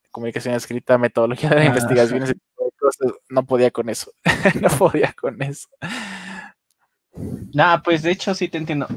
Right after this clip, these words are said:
Speaker 2: Ah, aquí en esta carrera, pues, no llevamos tanto de eso, porque la neta nos meten un chingo de,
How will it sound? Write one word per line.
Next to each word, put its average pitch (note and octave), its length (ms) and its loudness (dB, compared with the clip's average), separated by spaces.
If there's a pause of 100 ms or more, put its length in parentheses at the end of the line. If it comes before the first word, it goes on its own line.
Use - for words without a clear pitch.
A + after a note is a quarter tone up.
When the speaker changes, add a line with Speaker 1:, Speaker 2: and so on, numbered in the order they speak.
Speaker 2:
Ah, C#3 300 4
aquí E3 200 0
en A3+ 80 0
esta A3 200 -2
carrera, E3 500 2
pues, A#2+ 540 -2
no C#3 240 0
llevamos D3 380 2
tanto C3+ 280 0
de C#3+ 100 0
eso, F3+ 220 -6
porque B2+ 360 -6
la A2+ 140 -2
neta C3 300 -2
nos A2+ 280 -4
meten B2+ 300 -4
un B2 100 -4
chingo B2+ 320 -2
de, G#2+ 260 -8